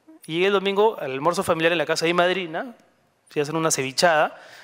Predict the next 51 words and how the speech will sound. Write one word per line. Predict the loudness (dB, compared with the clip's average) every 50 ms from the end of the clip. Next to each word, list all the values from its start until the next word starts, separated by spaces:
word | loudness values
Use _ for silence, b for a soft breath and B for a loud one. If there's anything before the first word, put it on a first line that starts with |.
| B B B B
Y | -4
de | -2 -2
puro | 2 2 4 4 4
entusiasmo, | 2 0 -2 0 2 2 2 2 2 0 -2
del | -2 -2
entusiasmo | -2 -6 -6 -6 -4 -2 0 0
que | 0
me | 2 2 2 0 -2
duraba | -2 0 2 2 4 4 4 2
desde | 2 2 0
el | -2 0
viernes, | 0 0 0 0 -2 -6 -10 -12 B B B B B B B B _
me, | -10 -8 -6 -6 -6 -6 -6 -8 -10 -12 -16 -18 -18 -18 -14 -8
me | -8 -2 0
propuse, | 0 0 2 0 0 2 2 2 2 2 0 -2 -2
eh, | -4 -4 -4 -4 -4
ayudar | -2 0 2 4 4 4 4 2 0
en, | -4 -6 -6 -8
en | -8
las | -8 -6
cosas | -6 -4 0 0 2
de | 2
la | 2
cocina. | 0 -2 -2 -4 -6 -8 -8 -12 -14 B B B B B B B B B B B B B B B _ _ -8
Y | -4 0 2
madrina | 2 2 2 2 2 2
me | 2 2
dice, | 0 0 0 0 0 0 0 0 -2 -4 -6 -6
"Saca | -2 0 0 2 2 4 4 4
un | 4 2 0
atado | 2 4 4 4 4 4 4 4 4 2 2 2 2
de, | 0 -2 -2 -4 -6
de | -8 -4 0 2 4
apio | 4 2 0 -2 -4 -2 -2 -2
de, | -4 -6 -8 -10 -10
del | -12 -12 -14
frigider". | -12 -14 -14 -10 -6 -4 -2 -2 -4 -6 -12 -20 _ _ _ _ _ _ _ _ _ _ _ _ _ _ _ _
Entonces | -20 -12 -8 -6 -2 0
voy, | 2 2 4
abro | 4 2 2
el | 0 -2
frigider | -6 -6 -4 -2 0 0 -2 -4 -6
y | -8
me | -4 -2
doy | -2 0
cuenta | 0 0 -2 -2 -2 -4
que | -4 -2
el | -4
atado | -2 0 2 4 4 6 6
de | 4 4
apio | 2 0 -2 -4 -6 -6